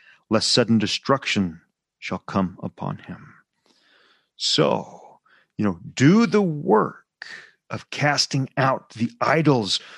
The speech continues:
of your heart now. That you may not be drawn back into Babylon as ye are called to go out on the end time exodus,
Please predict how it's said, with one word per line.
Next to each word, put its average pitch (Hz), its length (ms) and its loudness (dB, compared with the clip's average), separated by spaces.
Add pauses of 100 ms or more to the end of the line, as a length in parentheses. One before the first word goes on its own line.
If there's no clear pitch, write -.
(680)
of 98 140 -6
your 98 120 2
heart - 460 -6 (100)
now. 117 580 -4 (1000)
That 107 400 0
you 107 140 -4
may 113 180 4
not 117 340 0
be 120 100 0
drawn 110 420 0
back 110 420 -2
into 107 400 -2
Babylon 92 760 -4 (220)
as 87 200 -12
ye 92 100 -6
are 90 180 -10
called 127 480 -4
to - 120 -12
go 110 420 0
out 107 260 -6
on 95 180 -6
the 95 140 -6
end 92 160 -12
time 87 260 -10
exodus, - 640 -10